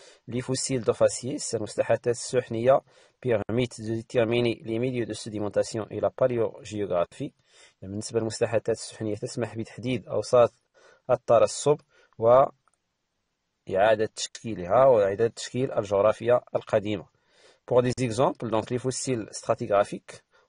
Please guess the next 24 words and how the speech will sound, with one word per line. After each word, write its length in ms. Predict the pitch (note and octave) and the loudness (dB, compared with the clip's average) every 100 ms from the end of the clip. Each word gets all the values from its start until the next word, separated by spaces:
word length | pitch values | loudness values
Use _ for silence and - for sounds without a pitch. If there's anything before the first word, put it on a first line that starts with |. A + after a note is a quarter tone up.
| A#2+ | -16
on 60 | |
peut 160 | G#2+ A2 | -6 -6
prendre 380 | - C3 A#2 G#2+ | -2 0 2 2
les 140 | G#2 | 0
exemples 360 | G2+ G#2+ G#2 G#2 | -4 -6 -6 -10
suivants. 320 | - G2 C3+ | -12 -6 -2
إذا 140 | B2+ | -2
بالنسبة 320 | A2 A2+ - A#2 | -2 -4 0 0
لأمثلة 380 | G#2 B2 B2 | 0 -6 -6
المستحدثات 800 | A2+ A2 - A2+ A2+ - A2+ - | -6 -6 -4 -2 -4 0 0 0
الطبقاتية 800 | - - G2+ - G#2+ - G#2+ C#3+ - _ _ _ - | -6 -2 0 2 0 0 0 0 -4 _ _ _ -8
لدينا 420 | G#2 G#2 G#2+ A2 | -4 -2 0 0
مثالين. 560 | G#2+ - G#2+ A2+ D#3 F#3 _ _ _ | 0 2 4 4 2 -2 _ _ _
لا، 360 | G#2+ G#2 F#2+ - _ _ | 2 4 4 -2 _ _
les 160 | E3+ B2 | -12 -12
trilobites، 640 | - C#3+ B2+ A2 D#3 - | -4 2 4 4 0 -8
les 100 | G#2 | -12
trilobites 680 | - B2 A#2 A2 G#2+ - - | -6 -2 0 0 -4 -10 -20
باللغة 220 | - G#2 | -2 2
العربية 420 | G#2+ G2+ G#2 G#2 G2 | 4 4 2 0 -6
ثلاثية 380 | G#2+ A#2 A2+ | -2 -2 -2
الفصوص، 720 | G2+ G2 G2 - E3 - - - - | -6 -8 -10 -8 -8 -8 -14 -16 -18
les 120 | G2+ - | -20 -14
trilobites 680 | A2+ G#2+ G#2 G#2 - - | -8 -4 -4 -4 -8 -16